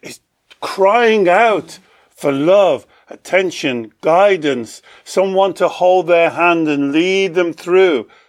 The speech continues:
all of these twists and turns that we call life lessons,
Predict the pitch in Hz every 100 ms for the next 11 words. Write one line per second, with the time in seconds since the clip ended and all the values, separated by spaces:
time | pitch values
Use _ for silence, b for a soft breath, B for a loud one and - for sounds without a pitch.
0 | b - 147 180 196 190 160 170 156 -
1 | - 180 - - 147 135 - 165 156 135
2 | 123 151 147 151 135 131 151 175 - 151
3 | - 127 107 104